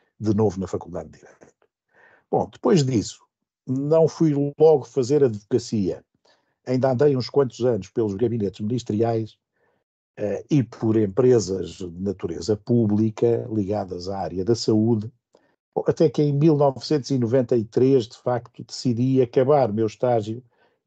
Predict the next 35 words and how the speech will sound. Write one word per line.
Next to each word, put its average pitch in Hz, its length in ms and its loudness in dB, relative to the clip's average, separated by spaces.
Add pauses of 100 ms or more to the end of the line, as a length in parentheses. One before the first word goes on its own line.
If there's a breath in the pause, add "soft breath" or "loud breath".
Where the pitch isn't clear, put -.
e 123 100 0
dedicar-me 117 640 0
a 120 40 0
fundo 120 340 -2
à 110 80 0
advocacia. 90 560 -8
E, 92 60 -8
portanto, - 280 -10
concluí 139 540 -4
o - 20 -2
estágio 113 400 -2
em 95 60 -8
noventa 113 320 -4
e 127 40 -2
três 170 380 2 (480 soft breath)
e, 190 60 4
a 165 40 0
partir 123 300 0
daí, 113 360 0 (360)
para 117 140 -2
além 113 240 0
de 110 80 -2
um 110 80 -2
percurso - 380 -6
académico 104 600 -2
que, - 80 -12
entretanto, 90 560 -10
terminou 95 720 -2
em 90 80 -10
dois 87 340 -6
mil, 95 480 -2 (460 soft breath)
cheguei 101 320 -2
a 95 40 -2
ser 95 200 -2
assistente 101 480 -4